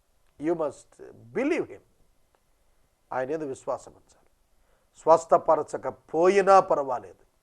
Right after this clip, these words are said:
My health is not important. My God is important for me. ఎప్పుడు ఆ భావనలోకి మనం వెళతామో మన జీవితాల్లో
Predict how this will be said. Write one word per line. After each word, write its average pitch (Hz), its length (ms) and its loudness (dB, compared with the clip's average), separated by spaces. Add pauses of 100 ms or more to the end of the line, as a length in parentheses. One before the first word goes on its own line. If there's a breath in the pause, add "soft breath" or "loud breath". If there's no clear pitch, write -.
(1300)
My 180 280 8
health 311 260 8 (100)
is 240 80 -2
not 233 240 6 (120)
important. 120 640 -8 (800)
My 143 400 0
God 254 600 12
is 139 380 -12
important 156 580 -2
for 113 280 -14
me. 101 220 -20 (1500)
ఎప్పుడు 302 460 4
ఆ 247 300 10
భావనలోకి 302 720 10
మనం 214 220 2
వెళతామో 156 720 -4 (360)
మన 147 200 0
జీవితాల్లో 147 760 -2